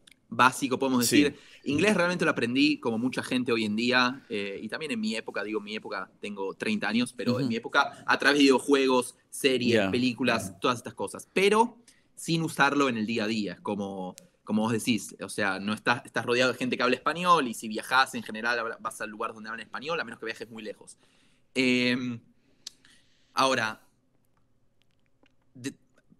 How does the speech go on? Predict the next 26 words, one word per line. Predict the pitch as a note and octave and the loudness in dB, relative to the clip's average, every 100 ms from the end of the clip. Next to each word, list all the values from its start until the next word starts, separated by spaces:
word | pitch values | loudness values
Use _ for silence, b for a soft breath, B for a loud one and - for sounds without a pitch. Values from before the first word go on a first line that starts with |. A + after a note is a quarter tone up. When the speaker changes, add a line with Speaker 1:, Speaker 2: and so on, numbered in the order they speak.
| _ _ | _ _
Speaker 1:
pese | G3 G3 | -2 -2
a | |
tener | E3 D#3 D#3 | -6 -6 -8
un | C#3+ | -6
buen | D3 D#3 | -6 -4
nivel | D3 C3+ | -6 -6
de | C3 | -6
inglés | B2 D3+ C#3 | -6 -6 -6
relativamente | A2 G#2+ C3 B2+ A#2 | -8 -6 -4 -4 -4
bueno, | C3 D#3 D3 | -4 -4 -6
cuando | A#2 A2 | -8 -6
vine | A#2 D3 | -4 -6
a | C3+ | -6
vivir | B2+ B2+ | -8 -10
a | |
Israel, | A#2+ A#2+ D#3 D3 D#3 E3+ _ | -4 -2 -2 -4 -6 -12 _
eh, | A2+ A2 | -6 -4
me | G#2+ | -2
di | A#2 | -4
cuenta | A#2+ C3 B2+ | -2 -2 -4
que | A2+ | -6
la | G#2 | -8
gente | - B2 B2 | -6 -6 -4
acá | A2+ A#2 A2+ A2 G#2 G#2 | -4 0 2 2 0 -2
habla | G#2+ B2 | -2 0
hebreo. | G3 G3 G#2+ | 0 -2 -4